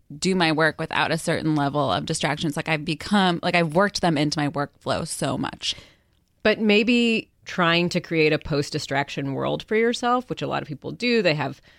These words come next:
Speaker 2: you know, Chrome extensions installed to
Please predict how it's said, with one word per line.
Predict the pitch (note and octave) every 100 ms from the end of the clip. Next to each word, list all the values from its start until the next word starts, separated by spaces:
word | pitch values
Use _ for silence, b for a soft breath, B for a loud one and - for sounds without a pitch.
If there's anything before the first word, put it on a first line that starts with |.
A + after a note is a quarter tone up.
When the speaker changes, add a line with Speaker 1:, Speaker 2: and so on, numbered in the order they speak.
| b -
Speaker 2:
you | C#3+
know, | A#2+ - b b -
Chrome | - A#3+ A3+
extensions | G#3+ - G3+ G3+ G3+ F3+
installed | F#3 F3+ - F3 F3 E3+ D#3+ - - _
to | - F3 D#3+ D3+ C#3+